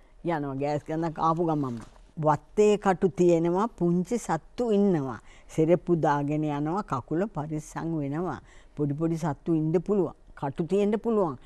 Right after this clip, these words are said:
ඒ නිසා මිදුලේ ඇවිදිනකොට මේ වගේ පරිස්සම් වෙලා යන්න ඕනේ. පිහිය තලේ කැපෙනවා. ඒක දැනගන්න ඕනේ කොයි අතෙන්ද අල්ලන්නේ.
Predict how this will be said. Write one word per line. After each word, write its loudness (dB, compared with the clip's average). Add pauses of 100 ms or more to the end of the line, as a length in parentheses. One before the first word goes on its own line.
(100)
ඒ -8
නිසා 0
මිදුලේ 2
ඇවිදිනකොට 0 (720)
මේ 0
වගේ -2
පරිස්සම් -4
වෙලා -4
යන්න -6
ඕනේ. -12 (760)
පිහිය 6
තලේ 2
කැපෙනවා. -4 (260)
ඒක -4
දැනගන්න 0
ඕනේ -4
කොයි 0
අතෙන්ද 0
අල්ලන්නේ. 2